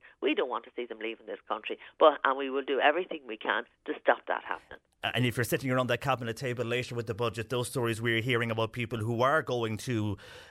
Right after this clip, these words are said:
Speaker 2: a lot to England and Northern England, cities like Manchester, Liverpool, Newcastle, because of the cheaper cost of living, you might relay that, and maybe,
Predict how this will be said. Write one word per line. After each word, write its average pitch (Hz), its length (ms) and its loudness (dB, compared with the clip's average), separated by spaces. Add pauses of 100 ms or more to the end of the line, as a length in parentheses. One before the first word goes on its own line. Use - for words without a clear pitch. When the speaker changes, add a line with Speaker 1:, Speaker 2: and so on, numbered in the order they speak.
Speaker 2:
a 131 120 0
lot 143 280 2
to 143 220 0
England 120 380 0
and 120 140 0
Northern 131 360 2
England, 107 320 -2
cities 127 320 -2
like 117 160 0
Manchester, 127 420 0
Liverpool, 113 400 -2
Newcastle, 117 500 -2
because 123 520 -2 (340)
of 127 160 2
the 117 60 -6
cheaper 120 400 0
cost 113 300 -2
of 107 100 -2
living, 113 220 -2
you 107 80 0
might 120 180 2
relay 117 320 2
that, 104 300 0
and 104 100 -6
maybe, 107 320 -2